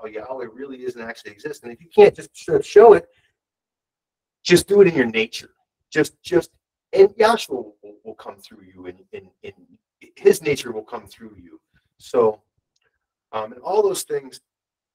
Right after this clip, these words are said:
it's an honor and a pleasure to, I, I, if anybody got anything out of this whatsoever, it is all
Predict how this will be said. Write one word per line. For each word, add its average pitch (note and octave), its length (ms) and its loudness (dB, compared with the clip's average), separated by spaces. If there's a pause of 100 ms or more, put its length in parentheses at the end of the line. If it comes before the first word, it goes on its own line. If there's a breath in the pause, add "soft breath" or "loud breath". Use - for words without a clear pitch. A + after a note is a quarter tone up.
(320)
it's F3 240 -8
an E3 100 -10
honor G3 160 4
and G#3 80 6
a - 40 0
pleasure D#3 400 -2
to, A#2+ 380 -20 (360)
I, - 180 -6
I, - 200 -8
if - 200 -6
anybody A3 340 4
got C#3 160 -2
anything G#3 280 -2
out A#2+ 160 -18
of A#2 60 -18
this - 180 -14 (120)
whatsoever, G3+ 640 2
it - 80 -12
is - 200 -6 (500)
all F3+ 320 4